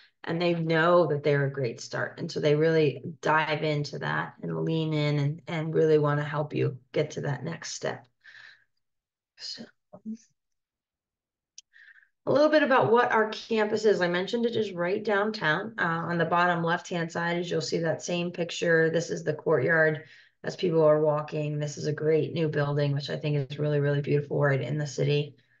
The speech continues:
This is the off-campus housing, uh, on the upper left-hand side. It's called the Hamilton. And that is literally across the street. So you are walking one and a half blocks to get to the international office.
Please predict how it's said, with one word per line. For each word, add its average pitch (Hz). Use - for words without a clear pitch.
This 262
is 214
the 196
off-campus 185
housing, 208
uh, 180
on 180
the 165
upper 165
left-hand 196
side. 120
It's 208
called 185
the 170
Hamilton. 180
And 196
that 208
is 196
literally 202
across 175
the -
street. -
So -
you 202
are 185
walking 175
one 175
and 190
a 175
half 170
blocks 160
to 175
get 151
to 160
the 156
international 185
office. 185